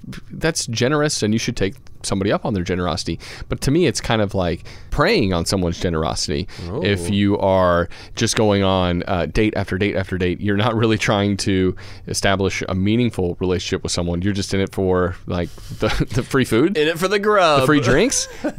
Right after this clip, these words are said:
Speaker 1: That feels, to me, that feels cheap and that feels, that feels uncool.
Speaker 2: Well, isn't that what it, what it's like when you sign up, well, like, when you write your email down at, like, some sort of,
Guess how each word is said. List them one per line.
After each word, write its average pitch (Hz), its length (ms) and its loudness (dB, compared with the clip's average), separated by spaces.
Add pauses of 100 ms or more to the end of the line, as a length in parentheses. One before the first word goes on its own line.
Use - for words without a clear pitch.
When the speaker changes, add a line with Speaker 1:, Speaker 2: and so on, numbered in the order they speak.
Speaker 1:
That 127 240 4
feels, 120 680 4
to 117 100 0
me, 98 200 4
that 98 120 2
feels 95 220 -2
cheap 80 220 -4
and 92 100 -2
that 95 100 0
feels, 92 300 -2
that 165 260 -2
feels 185 160 0
uncool. 165 440 -2
Speaker 2:
Well, 165 120 2
isn't 185 280 2
that 170 180 2
what 165 180 4
it, 156 200 0
what 156 140 2
it's 139 140 -2
like 143 160 2
when 143 80 2
you 135 60 2
sign 127 240 2
up, 120 200 0 (160)
well, 131 160 -2
like, 113 140 2
when 120 80 -2
you 110 80 0
write 107 160 0
your - 80 -4
email 107 240 0
down 101 440 0
at, 95 160 -2
like, 92 180 -2
some 95 180 -4
sort 92 220 -4
of, 90 320 -2